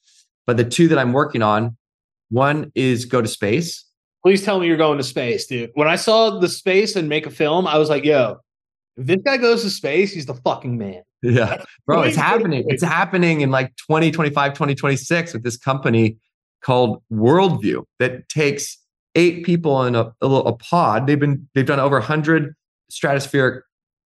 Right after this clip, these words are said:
Speaker 1: flights and they take you up to the edge of space. So there's, you don't experience zero gravity. You go right up to the edge and you get to chill. No rocket. It's very relaxed.
Speaker 2: No floating around. You can go up there and say you went to space.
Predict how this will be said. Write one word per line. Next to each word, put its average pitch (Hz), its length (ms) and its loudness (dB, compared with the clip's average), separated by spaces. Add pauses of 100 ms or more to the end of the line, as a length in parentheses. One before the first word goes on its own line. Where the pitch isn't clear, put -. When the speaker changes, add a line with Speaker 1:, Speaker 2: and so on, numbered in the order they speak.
(100)
Speaker 1:
flights 131 400 -2
and 131 80 -4
they 131 60 2
take 160 240 0
you 165 60 4
up 143 100 -2
to 120 100 -4
the - 100 -18
edge 143 260 -2
of 139 120 -2
space. 123 460 -2
So 135 80 -4
there's, 127 220 -4
you 139 100 0
don't 190 280 0
experience 180 440 0
zero 147 200 2
gravity. 139 460 0 (240)
You 131 100 -4
go 135 120 2
right 143 240 4
up 156 140 -2
to - 40 -16
the 120 140 -4
edge 165 260 -2 (500)
and 135 160 2
you 127 80 2
get 127 200 0
to - 60 -20 (100)
chill. 110 400 0 (580)
No 170 80 2
rocket. 202 480 2 (300)
It's - 60 -10
very 185 200 4
relaxed. 170 640 0 (180)
Speaker 2:
No 233 200 0
floating 226 280 4
around. 185 520 0
You 196 140 -12
can 226 120 -4
go 226 180 2
up 160 140 -2
there 165 160 2
and 147 100 -4
say 156 120 -4
you 143 140 -2
went 135 180 -4
to 120 80 -10
space. 113 500 -6